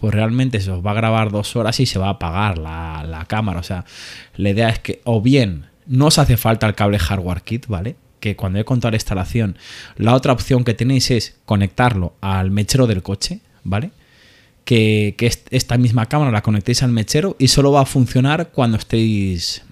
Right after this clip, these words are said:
estéis conduciendo. El modo parking, si tenéis un golpe, no va a grabar. No pasa nada, o sea, el hardware kit es, es barato, ¿vale? Realmente es barato, no vale mucho. Pero la función es esa.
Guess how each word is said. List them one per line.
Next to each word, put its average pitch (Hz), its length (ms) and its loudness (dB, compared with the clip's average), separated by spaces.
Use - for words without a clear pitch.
estéis - 280 0
conduciendo. 98 680 -2
El 117 140 4
modo 127 320 6
parking, 127 320 2
si 95 120 2
tenéis 107 280 0
un 123 80 2
golpe, 117 280 2
no 139 80 2
va 143 80 2
a 117 40 0
grabar. 104 380 -2
No 143 180 4
pasa 127 240 2
nada, 147 160 0
o 123 40 0
sea, 107 140 -2
el 101 60 -4
hardware 156 360 0
kit - 220 -2
es, 135 200 0
es 117 100 4
barato, 104 460 0
¿vale? 101 240 -4
Realmente 113 440 -2
es 117 80 -4
barato, 101 360 -4
no 98 100 -2
vale 92 200 -2
mucho. 131 420 -2
Pero 117 240 4
la 110 120 2
función 127 360 -2
es 131 140 0
esa. 107 340 -2